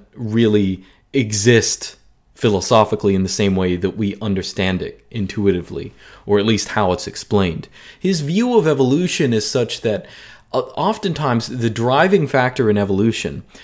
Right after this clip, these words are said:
is the simple interaction of simple engineering that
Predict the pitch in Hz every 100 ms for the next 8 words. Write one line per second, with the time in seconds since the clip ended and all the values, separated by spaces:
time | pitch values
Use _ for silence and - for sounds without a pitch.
0 | - _ 127 123 123 113 - - - _
1 | _ _ _ 131 - 139 131 123 123 123
2 | - - 214 208 185 143 139 117 117 127
3 | - 98 82 - 107 104 98 - _ -
4 | - - 151 147 127 120 - 131 113 110
5 | 110 113 104 90 92 98 95 -